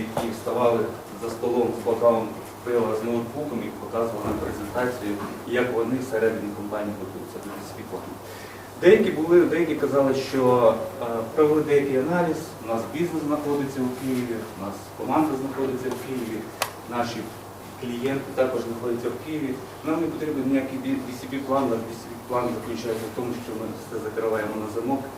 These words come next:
і піклуємося кожен про себе. От, але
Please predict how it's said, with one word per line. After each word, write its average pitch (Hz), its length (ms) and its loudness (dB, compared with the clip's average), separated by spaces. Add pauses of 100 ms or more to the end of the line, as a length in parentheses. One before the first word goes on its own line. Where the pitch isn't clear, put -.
(380)
і 117 100 -4 (720)
піклуємося 113 540 -2 (100)
кожен 113 300 2
про 107 80 -8
себе. - 260 -10 (1080)
От, 131 200 4
але 151 480 8